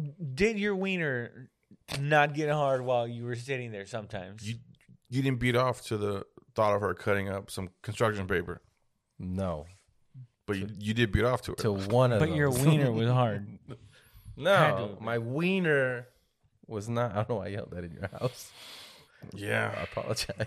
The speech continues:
Speaker 2: It's all right.
Speaker 1: Mm.
Speaker 3: Wiener. Uh, no, just having
Speaker 1: Normal wiener.
Speaker 3: just <laughs> normal wiener the whole time in the class.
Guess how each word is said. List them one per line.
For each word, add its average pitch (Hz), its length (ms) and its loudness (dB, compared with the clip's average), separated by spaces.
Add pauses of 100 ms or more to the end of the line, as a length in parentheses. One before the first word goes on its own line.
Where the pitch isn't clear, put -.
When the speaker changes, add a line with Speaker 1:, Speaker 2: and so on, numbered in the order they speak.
Speaker 2:
It's 120 320 -10
all 87 80 -6
right. 87 280 -6 (520)
Speaker 1:
Mm. 170 140 -2
Speaker 3:
Wiener. 208 580 -2 (680)
Uh, 101 580 -2 (360)
no, 175 300 0
just 135 180 -10
having 151 480 -6 (520)
Speaker 1:
Normal 131 440 -2
wiener. 110 320 -2 (380)
Speaker 3:
just 110 220 -8
<laughs> - 20 -12
normal 127 460 2
wiener 139 240 -4
the 104 120 -4
whole 131 280 -4
time 131 220 2
in 120 100 -2
the 120 40 -6
class. 117 380 -2